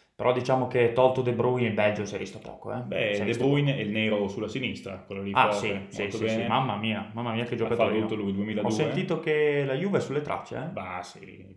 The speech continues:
Speaker 2: non
Speaker 1: Sem-,
Speaker 2: credo, non
Speaker 1: sembra
Speaker 2: credo,
Speaker 1: fatta.
Speaker 2: sicuramente non lo prenderemo.
Speaker 1: Sembra fatta, sembra fatta. Però, ehm, la prestazione generale dell'Italia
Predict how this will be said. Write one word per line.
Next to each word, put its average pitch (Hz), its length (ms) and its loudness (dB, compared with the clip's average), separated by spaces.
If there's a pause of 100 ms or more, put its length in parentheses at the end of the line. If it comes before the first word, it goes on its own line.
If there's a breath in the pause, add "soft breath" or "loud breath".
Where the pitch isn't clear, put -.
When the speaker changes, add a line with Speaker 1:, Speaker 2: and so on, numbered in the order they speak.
(140)
Speaker 2:
non 123 140 -2
Speaker 1:
Sem-, 123 80 2
Speaker 2:
credo, 117 280 6
non 120 80 -2
Speaker 1:
sembra 123 220 2
Speaker 2:
credo, 110 160 2
Speaker 1:
fatta. - 140 0
Speaker 2:
sicuramente 120 380 2
non 110 120 0
lo 101 60 -2
prenderemo. 98 640 -4 (380)
Speaker 1:
Sembra 143 200 -2
fatta, - 220 -6
sembra 117 200 -8
fatta. - 260 -10 (400 loud breath)
Però, 160 500 4
ehm, 123 1160 2 (840)
la 127 120 0
prestazione 160 1160 0
generale 143 720 2
dell'Italia 135 1000 2